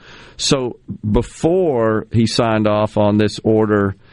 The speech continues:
the, uh, income-based repayment process, the structure was, uh, limited. Your payments were,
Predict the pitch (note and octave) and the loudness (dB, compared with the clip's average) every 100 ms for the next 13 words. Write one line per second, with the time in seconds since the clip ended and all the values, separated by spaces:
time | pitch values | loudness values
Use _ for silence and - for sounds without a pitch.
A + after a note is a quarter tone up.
0 | - - - G#2 A2+ A2+ - C3 C3 A2 | -20 -14 -2 0 2 0 0 -2 0 0
1 | A#2+ A#2 G#2+ G2 - B2+ C3 A#2 G#2 - | 0 -2 -4 -2 0 2 2 2 0 -4
2 | - - A2+ A2 - G#2+ G#2+ G#2 - G2 | -4 0 0 0 0 0 2 0 -2 -4
3 | - A#2+ A#2+ A#2+ - G#2 G2+ G2+ - - | -2 0 0 -2 0 2 0 -2 -12 -20
4 | - - G#2+ A2 G2+ A2 G#2 G#2 G#2+ C3 | -20 -2 0 0 0 -2 0 0 2 2
5 | D3 C3 C3+ B2 A#2 A2+ - C#3 C3 - | 0 0 0 0 0 0 2 2 0 0
6 | G#2+ | -2